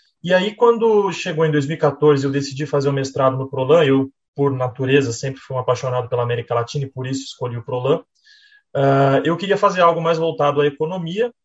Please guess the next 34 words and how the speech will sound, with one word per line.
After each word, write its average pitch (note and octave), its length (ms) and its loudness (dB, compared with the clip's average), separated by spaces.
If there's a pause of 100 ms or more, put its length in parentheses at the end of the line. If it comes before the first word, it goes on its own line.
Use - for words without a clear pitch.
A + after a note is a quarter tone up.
(260)
que D3+ 80 -6
tinha D3+ 240 -4
um C3+ 120 -2
pouco D3+ 240 2
a C3 80 2
ver C3+ 320 0 (360)
com, D3+ 400 6 (320)
eh, B2+ 240 0
o D3 100 -4
que D#3 120 -2
eu D3 60 6
já C#3 100 4
trabalhava C3+ 560 2
no D#3 80 -8
mercado, D3+ 540 2
atendendo A#2+ 420 -8
empresas C3+ 480 -2
e A#2 100 -10
tal. D3+ 320 2 (320)
E G#3 140 4
aí, G#3 440 2 (140)
eh, E3 320 8 (200)
dois E3 160 -4
mil F#3+ 100 -8
e - 20 -14
quatorze F#3+ 400 0
foi F#3+ 140 -4
o F3+ 80 -2
ano F3+ 140 -2
da F3+ 80 -2
eleição F3 600 -2 (160)
aqui D3+ 200 -8
no D3+ 100 2
Brasil, D3+ 540 4